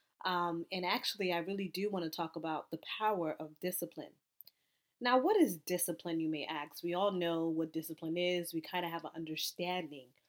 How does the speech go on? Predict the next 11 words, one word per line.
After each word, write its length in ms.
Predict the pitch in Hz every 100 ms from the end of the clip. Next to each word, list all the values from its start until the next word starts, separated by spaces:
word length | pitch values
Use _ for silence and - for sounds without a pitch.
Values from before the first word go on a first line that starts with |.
| _ _ -
But 180 | 208
discipline 540 | 202 311 381 - 285 233
is 140 | 208 -
having 300 | 202 190 180
control, 680 | - 170 - 170 190 247 320 _ _ -
a 60 | 175
form 260 | - 175
of 160 | 160 -
training, 580 | - 180 180 190 226 269 _ _ _ _
teaching, 560 | - 202 196 - 190 226
instruction, 800 | 226 160 - 170 175 - 208 226